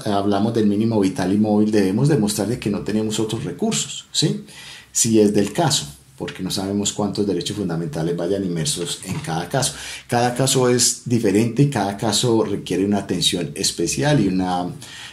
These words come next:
y una fundamentación y un análisis de, independiente. Entonces, como les digo, este viene siendo siempre un modelo general. En este caso, el accionante carece de recursos económicos para asegurar la subsistencia suya y la de su familia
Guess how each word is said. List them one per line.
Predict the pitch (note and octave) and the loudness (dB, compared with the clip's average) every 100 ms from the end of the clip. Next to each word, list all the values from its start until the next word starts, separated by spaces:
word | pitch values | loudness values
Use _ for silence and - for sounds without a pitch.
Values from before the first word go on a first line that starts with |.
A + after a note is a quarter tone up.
| - - | -18 0
y | A2+ | 4
una | A2 G#2+ G#2 | 4 4 2
fundamentación | A2 G#2 F#2+ G2 F#2 F#2+ - C#3+ E3 C3+ | 2 2 2 0 -2 0 2 4 2 2
y | A#2 | 2
un | B2 | 4
análisis | C#3 C3+ C3+ A2+ | 4 4 2 0
de, | A#2 - | -4 -2
independiente. | B2 B2 - C3 C#3 A#2 G#2 F2+ | 0 2 2 6 6 6 2 -6
Entonces, | E2 G#2 G#2 A#2 | -4 -2 0 0
como | - G#2+ | 0 -2
les | F#2 F2+ | -2 0
digo, | C3+ D#3 C#3 | 2 2 0
este | A2 - A#2 A#2 - | -2 0 0 0 0
viene | B2 A2 | 2 2
siendo | G#2+ A#2 A2 G#2+ G#2+ | 0 0 0 0 -2
siempre | - - C3+ A2+ A#2+ A#2 - | -4 0 0 0 -2 -4 -2
un | B2+ A2+ A2+ A2+ - - - | 0 2 0 -6 -16 -20 -4
modelo | A2+ A2 A2 A2 - | 2 4 6 4 0
general. | - G#2 F2 F2 C#2+ - - - - - - - - - - - - | 0 0 0 -2 -4 -6 -14 -18 -20 -20 -20 -20 -20 -20 -20 -18 0
En | D3 | 4
este | D3+ D#3+ | 4 2
caso, | - D3+ E3 | 2 0 2
el | D#3+ | 4
accionante | C3 - A#2+ A2 G#2+ | 2 2 0 2 0
carece | C#3+ A#2+ G2+ G2 B2 - - - - - - | 0 2 2 0 -2 -6 -20 -20 -20 -14 -2
de | A#2 | 0
recursos | G#2+ G#2+ G#2 B2 B2 | 2 0 0 2 0
económicos | C#3+ G2 G2 G#2 A#2+ | 2 0 0 0 0
para | - G#2 | 0 0
asegurar | G2+ F2+ F2 E2+ | 0 -2 -2 -2
la | G2+ | 0
subsistencia | G#2+ D#2+ E2+ - F2+ A2 | 0 0 -2 -2 -4 -2
suya | G#2 - G3 A3+ C#3 | 0 0 0 2 4
y | |
la | G2 | 4
de | E2+ | 2
su | E2+ | -2
familia | E2 D#2+ F2 F2 D#2+ C#2+ | -2 -2 -2 -2 -4 -6